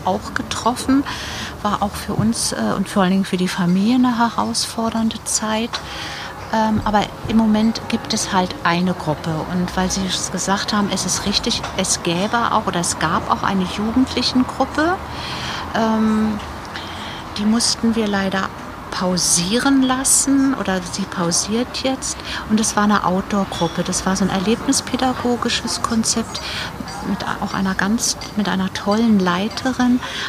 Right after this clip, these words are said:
Und das ist leider gescheitert, weil die Jugendlichen so unzuverlässig waren. Die kommen alleine, das ist ein bisschen ein anderes Setting gewesen. Das ist einmal im Monat an einem Samstag, äh, nur die Jugendlichen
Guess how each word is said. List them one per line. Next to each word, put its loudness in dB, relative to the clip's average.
Und 4
das 2
ist -2
leider 2
gescheitert, 0
weil 4
die 0
Jugendlichen 0
so -2
unzuverlässig -4
waren. -2
Die -2
kommen 4
alleine, 2
das -2
ist -2
ein 4
bisschen 0
ein 2
anderes 2
Setting -2
gewesen. -2
Das -4
ist -4
einmal 2
im 2
Monat 2
an 2
einem 0
Samstag, 0
äh, -4
nur 6
die 2
Jugendlichen 2